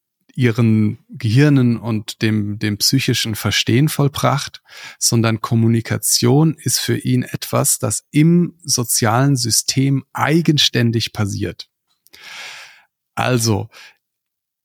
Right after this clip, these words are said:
das kommt aber auch bei ihm erst nach einer ganzen Zeit, nach der sogenannten autopoetischen Wende, so neunzehnhundertvierundachtzig, mit dem Buch Soziale Systeme hat er diese Theoriefigur auch für sich eingefügt. Wir können nachher vielleicht mal ganz kurz schauen, was kann man da dran kritisieren.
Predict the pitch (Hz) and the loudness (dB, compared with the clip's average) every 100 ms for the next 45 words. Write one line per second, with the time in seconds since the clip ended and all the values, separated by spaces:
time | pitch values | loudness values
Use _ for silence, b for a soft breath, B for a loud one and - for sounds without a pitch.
0 | _ b _ 143 156 - 165 160 - 135 | _ b _ 0 0 0 0 0 -2 0
1 | 127 139 - 127 127 160 170 139 143 - | 0 0 -2 -2 0 0 -2 -2 -2 -2
2 | _ 131 127 127 120 120 147 - 110 - | _ -2 0 0 0 0 0 0 -2 -2
3 | 104 160 175 123 120 113 120 117 117 135 | 0 0 0 0 0 2 2 2 0 -2
4 | - 127 143 131 - 120 120 123 117 104 | -2 -2 0 -2 -2 -4 -2 -2 -2 0
5 | 107 165 175 156 131 120 117 135 117 110 | 2 4 4 2 0 2 2 0 -2 -2
6 | - 131 117 151 - 151 151 123 117 113 | 0 0 2 -2 0 0 0 0 0 0
7 | 123 120 117 - 113 120 110 104 - 131 | 0 -2 -2 -2 0 0 0 0 0 2
8 | 120 117 120 113 117 113 - 117 113 127 | 2 0 -2 -4 -4 -4 -2 -2 -2 -4
9 | - 120 123 120 117 - 107 113 165 - | -4 -4 -2 0 -2 0 0 2 0 2
10 | 135 139 - 143 - 120 - 139 123 - | 2 2 0 -4 -2 -2 2 2 2 0
11 | 131 - 131 - 117 123 147 - 143 - | -2 -2 -4 -2 0 0 0 0 0 0
12 | - 120 131 120 - 120 120 117 - 117 | 0 2 2 0 -2 -2 -2 -2 -4 -6
13 | - 113 - 104 113 147 | -6 -10 -8 -8 -2 -2